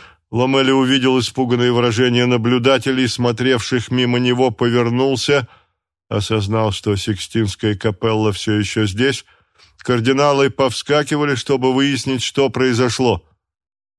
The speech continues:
Он спустился с алтарного возвышения и пошел по бежевому ковру к задней части капеллы, подавая знаки кардиналам по обе стороны не сходить со своих мест.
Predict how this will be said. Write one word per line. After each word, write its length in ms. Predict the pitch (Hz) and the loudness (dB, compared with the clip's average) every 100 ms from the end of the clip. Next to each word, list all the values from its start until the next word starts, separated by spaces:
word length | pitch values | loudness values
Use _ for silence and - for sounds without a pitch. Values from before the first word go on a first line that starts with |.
| _ _ _ - | _ _ _ -6
Он 220 | 113 107 | -2 -2
спустился 720 | - 117 107 123 110 95 104 | -2 -4 -2 -2 -2 0 -2
с 140 | 92 104 | 0 -2
алтарного 680 | 98 90 110 98 101 101 95 | -2 0 0 0 0 0 0
возвышения 880 | 101 95 101 - 123 123 123 107 - _ _ _ - | 0 0 -4 -2 -2 0 0 0 -4 _ _ _ -4
и 100 | 113 | -2
пошел 480 | 120 117 131 131 117 | 0 -2 0 0 0
по 200 | 120 117 | -2 0
бежевому 720 | 123 131 117 117 123 120 110 | 0 0 0 0 0 0 0
ковру 460 | 117 110 117 127 | -2 0 -2 -2
к 80 | 98 | -2
задней 480 | 90 117 101 104 107 | -2 0 0 -2 -2
части 480 | - 117 101 - 101 | -2 -2 -2 -6 -6
капеллы, 720 | 110 98 120 120 117 117 104 - - - - - | -4 -4 -2 0 0 -2 -4 -12 -20 -20 -20 -6
подавая 520 | 104 107 107 110 101 | -2 2 2 4 2
знаки 420 | 90 107 104 104 | 2 0 0 -4
кардиналам 760 | 90 101 92 104 107 107 107 98 | -4 -4 0 0 2 2 0 0
по 100 | 104 | 0
обе 320 | 104 98 98 | 2 2 -2
стороны 560 | - - 107 104 104 104 | -4 -2 0 2 0 0
не 140 | 104 | 0
сходить 480 | - 104 101 107 92 | -2 -2 0 0 -2
со 140 | 101 | -6
своих 420 | 90 104 101 90 | -4 0 -2 -2
мест. 360 | 104 95 - | -2 -2 -4